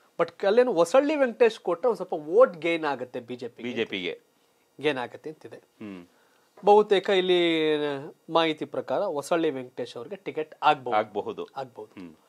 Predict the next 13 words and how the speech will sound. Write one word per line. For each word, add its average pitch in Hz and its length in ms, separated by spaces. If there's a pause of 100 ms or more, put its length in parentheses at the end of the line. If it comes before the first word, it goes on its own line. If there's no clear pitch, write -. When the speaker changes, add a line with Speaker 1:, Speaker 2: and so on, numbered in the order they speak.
(240)
Speaker 1:
ಹೊಸಳ್ಳಿ 131 260
ವೆಂಕಟೇಶ್ಗೆ. 107 460 (680)
ಎರಡನೇದು, 226 680 (800)
ಆಮ್, 139 840 (1120)
ಮಂಚನಹಳ್ಳಿ 247 440
ಮಹಾದೇವ್ 196 840
ಮಗಳು 165 260
ಐಶ್ವರ್ಯ 185 300
ಮಹಾದೇವ್ 160 320
ಕೂಡ 156 120
ಇಲ್ಲಿ 165 140
ಕಾಂಗ್ರೆಸ್ 151 500
ಟಿಕೆಟ್. - 360